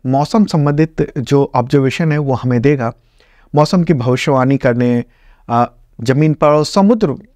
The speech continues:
में जो स्थिति है, अगर आपदा आने वाली है तो उसकी चेतावनी के लिए डिज़ाइन किया गया है। आपको पता होगा कि इसरो के द्वारा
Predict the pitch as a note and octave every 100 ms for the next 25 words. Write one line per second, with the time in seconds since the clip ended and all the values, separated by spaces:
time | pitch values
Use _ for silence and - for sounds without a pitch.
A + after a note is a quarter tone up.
0 | _ _ C3 C3 C3+ C#3 - C3+ A2 C#3+
1 | - C#3+ D#3 C#3+ C#3 C3+ B2+ B2 - C3
2 | C3+ C3 A#2 D3+ C3 B2 B2 B2 A#2+ A#2
3 | B2 C3 B2 - C#3+ - A#2+ - A#2 C3
4 | C3+ A#2+ A#2+ A#2 A2 A2 A2+ B2+ A2+ G#2+
5 | G#2 _ _ _ _ _ _ - B2 -
6 | D3+ E3+ F3 D#3+ G3 _ _ _ _ _
7 | E3+ E3+ E3+ - _ _ _ _ _ _
8 | _ _ _ - D#3+ - A3 G3+ E3+ D3+
9 | D3+ E3